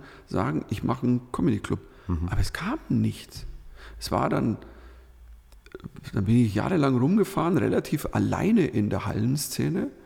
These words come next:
Speaker 1: Also nicht, weil ich der einzige Gute war, sondern es, ich weiß, es kam erstmal nix.
Speaker 2: Ja.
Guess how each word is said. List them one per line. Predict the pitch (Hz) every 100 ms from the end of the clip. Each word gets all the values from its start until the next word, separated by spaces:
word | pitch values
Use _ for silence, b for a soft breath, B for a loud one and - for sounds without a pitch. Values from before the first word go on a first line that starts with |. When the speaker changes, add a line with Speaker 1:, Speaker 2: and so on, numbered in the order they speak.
| B B B
Speaker 1:
Also | - 107 110 113 110 B B B B - - -
nicht, | 104 117
weil | 120
ich | 117
der | 107
einzige | 104 120 107
Gute | 127 - 175
war, | 151
sondern | 147 131 123
es, | - - -
ich | - - -
weiß, | 139
es | - -
kam | - - 330 -
erstmal | - - 170
nix. | 110 - - B B
Speaker 2:
Ja. | 82